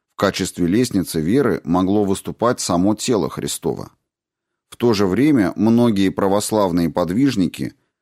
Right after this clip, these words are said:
например, ещё в шестом-седьмом веках Иоанн Лествичник, а в двенадцатом веке Пётр Дамаскин, говорили о лестнице познания Бога, каждая из ступеней которой обозначает отречение от одной из земных страстей.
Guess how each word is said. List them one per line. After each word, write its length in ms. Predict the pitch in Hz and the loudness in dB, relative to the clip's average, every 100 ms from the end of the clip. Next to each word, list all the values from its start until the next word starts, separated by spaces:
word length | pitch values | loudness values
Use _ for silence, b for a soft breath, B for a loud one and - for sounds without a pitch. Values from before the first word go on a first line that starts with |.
| - | -6
например, 520 | 90 90 95 95 107 | -2 0 0 2 2
ещё 540 | 98 92 - 104 98 - | 0 -2 -2 0 0 -2
в 40 | |
шестом-седьмом 1080 | - 98 - - 110 101 - - 87 98 87 | -6 -6 -6 -2 0 0 -2 -6 0 2 2
веках 480 | 78 90 101 90 - - | 0 -2 0 0 -2 -4
Иоанн 380 | 92 90 87 | 0 2 0
Лествичник, 760 | 80 110 139 95 - - 62 - _ _ _ _ | 2 0 -2 -4 -6 -6 -8 -12 _ _ _ _
а 80 | 82 | -4
в 80 | 78 | -2
двенадцатом 640 | 80 90 120 - 101 95 | 0 0 0 -2 -4 -2
веке 420 | 85 78 - 60 - | -2 -4 -6 -12 -4
Пётр 320 | 101 95 87 | -2 -2 -2
Дамаскин, 680 | 85 92 110 - - 82 - _ _ _ _ _ - | 0 0 0 -4 -6 -6 -8 _ _ _ _ _ -6
говорили 540 | 85 92 104 151 160 | -2 0 2 2 2
о 180 | - 110 | 0 0
лестнице 560 | 107 139 - 131 - 131 | 2 0 0 -2 -4 -4
познания 600 | 101 85 104 113 110 107 | -4 0 0 2 2 2
Бога, 520 | 104 113 90 76 - _ _ _ - | 2 0 0 -4 -8 _ _ _ -4
каждая 400 | 101 104 78 85 | 0 0 0 -2
из 80 | 80 | -2
ступеней 540 | - - 117 110 92 | -6 -4 0 2 0
которой 500 | - 87 - 139 139 | 0 -4 0 2 2
обозначает 840 | - 98 95 87 95 - 120 113 | 0 -2 0 0 -2 0 0 0
отречение 840 | 101 - 92 - - 123 123 123 113 | -2 -2 -4 -2 -2 2 2 2 0
от 220 | 85 92 | -4 -4
одной 380 | 87 82 92 101 | -2 0 2 0
из 220 | 92 87 | -2 -2
земных 400 | 80 78 78 78 | -2 0 0 -4
страстей. 720 | - 87 - - 73 - | -4 -6 -6 -8 -10 -10